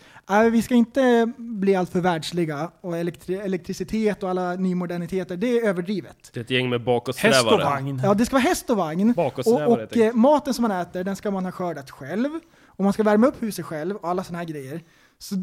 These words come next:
Speaker 1: det är liksom, det är lite gammaldags.
Speaker 3: Alltså, det, det är Amish-samhällena i U S A.
Speaker 1: Mm.
Speaker 3: De är ju fantastiska.
Speaker 1: Ja.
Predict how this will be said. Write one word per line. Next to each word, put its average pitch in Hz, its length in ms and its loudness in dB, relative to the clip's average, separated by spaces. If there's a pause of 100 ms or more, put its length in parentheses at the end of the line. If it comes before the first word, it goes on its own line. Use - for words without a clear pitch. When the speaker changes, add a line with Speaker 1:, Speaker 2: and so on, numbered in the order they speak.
(100)
Speaker 1:
det 233 300 2
är 302 40 4
liksom, 202 580 2
det 185 100 0
är - 20 2
lite 240 200 0
gammaldags. 220 680 2 (600)
Speaker 3:
Alltså, 170 200 -2
det, 196 320 2
det 214 240 -2
är 185 340 -2
Amish-samhällena 175 840 -2
i 147 100 -2
U 139 120 0
S 139 140 -2
A. 139 220 -2
Speaker 1:
Mm. 190 240 -2 (200)
Speaker 3:
De 147 220 0
är 185 60 4
ju 151 280 4
fantastiska. - 840 -6
Speaker 1:
Ja. 190 260 -2